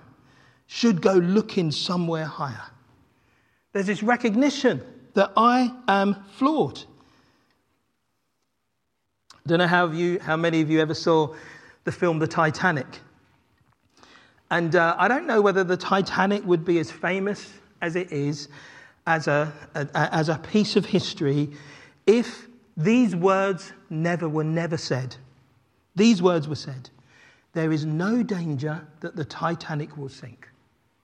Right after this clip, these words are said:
It was the best, at that moment in history, it was the best, um, it, it was the best development of mechanical engineering there was in the world.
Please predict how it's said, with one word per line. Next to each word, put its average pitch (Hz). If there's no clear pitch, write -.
It 214
was 202
the 190
best, -
at -
that 226
moment 233
in 208
history, 160
it 214
was 202
the 185
best, -
um, 170
it, 208
it 196
was 180
the 180
best 262
development 190
of 160
mechanical 233
engineering 185
there 165
was 170
in 170
the 160
world. 139